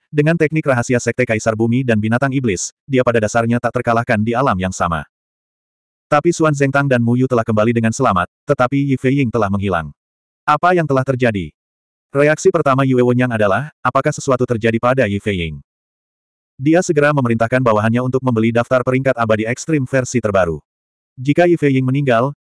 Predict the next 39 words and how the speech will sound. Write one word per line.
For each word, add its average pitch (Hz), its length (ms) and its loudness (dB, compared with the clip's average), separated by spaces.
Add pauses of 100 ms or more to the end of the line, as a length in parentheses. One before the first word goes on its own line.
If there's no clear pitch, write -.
(100)
maka 131 240 2
daftar 131 240 2
peringkat 123 320 0
abadi 110 240 0
ekstrim 120 400 -4
akan 113 240 -2
berubah. 92 320 -2 (1040)
Dewa 151 320 2
ekstrim 165 240 -2
dalam 135 320 2
daftar 123 240 0
peringkat 120 320 0
abadi 113 320 0
ekstrim 117 320 -2
selalu 135 400 0
diganti. 92 400 -2 (320)
Hanya 156 240 2
ada 151 160 2
satu 139 160 0
kemungkinan 127 480 0
bagi 113 160 2
seseorang 113 400 -2
untuk 117 240 -4
dihapus 107 320 -2
dari 104 160 2
daftar 113 320 0
peringkat 123 320 0
abadi 113 320 -2
ekstrim, 107 400 -4 (160)
dan 131 160 0
itu 127 320 0
adalah 110 160 2
dibunuh 107 320 -2
oleh 117 160 -2
salah 131 240 0
satu 131 320 -2
dewa 95 240 0
ekstrim. 85 400 -6 (1000)
Namun, 147 560 0